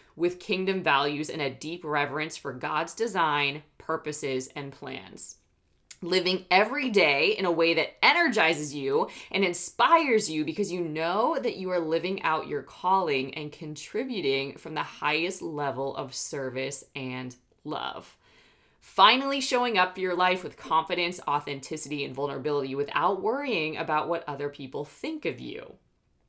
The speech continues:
Replacing overwhelm with overwhelming fire and passion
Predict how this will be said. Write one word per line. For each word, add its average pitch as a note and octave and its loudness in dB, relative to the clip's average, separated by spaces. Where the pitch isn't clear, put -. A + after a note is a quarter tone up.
Replacing G3+ 0
overwhelm E3+ 4
with D#3+ 0
overwhelming F3 4
fire E3+ 4
and D3 -6
passion D#3 0